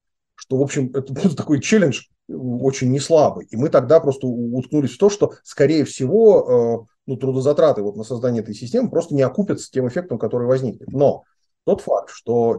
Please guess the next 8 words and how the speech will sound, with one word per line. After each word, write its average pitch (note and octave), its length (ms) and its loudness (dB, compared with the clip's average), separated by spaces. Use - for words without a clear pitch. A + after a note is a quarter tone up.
тема E3 220 0
не D3 240 -2
исчезает, A2+ 760 -2
да, B2+ 220 -2
и G#2+ 160 -8
вот G#2+ 300 -6
то C3 120 4
обсуждение, B2 580 -2